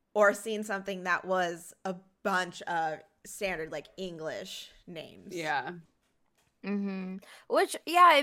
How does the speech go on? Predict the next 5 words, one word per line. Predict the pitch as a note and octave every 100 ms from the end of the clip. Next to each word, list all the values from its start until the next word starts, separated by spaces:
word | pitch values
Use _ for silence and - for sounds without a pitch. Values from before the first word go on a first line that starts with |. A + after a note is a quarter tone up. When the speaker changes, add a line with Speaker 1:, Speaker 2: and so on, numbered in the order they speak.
| C4+
Speaker 3:
I, | B3+ B3+
I, | - D4+ D#4+ D4 A#3+ - - _ - _ _ _ _ _ _
uh, | - - -
uh, | G#3+ F3+ -
'cause, | - D4+ C#4 -